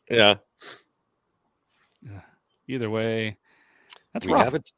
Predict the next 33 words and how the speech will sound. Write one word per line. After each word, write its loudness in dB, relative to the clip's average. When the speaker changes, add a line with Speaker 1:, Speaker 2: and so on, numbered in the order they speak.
Speaker 1:
we 0
have 2
a -6
Toby 2
what 0
the -6
fuck -6
emoji, -8
but -4
it's -10
on -6
my -6
YouTube -10
channel. -16
Speaker 2:
Yeah, -8
we 0
should -4
throw -2
that -4
on -6
here, -8
but -10
I, -8
I, -8
I, -6
I, 2
I 2
need 0
to 0
get 4
a -4
couple 0
more, -6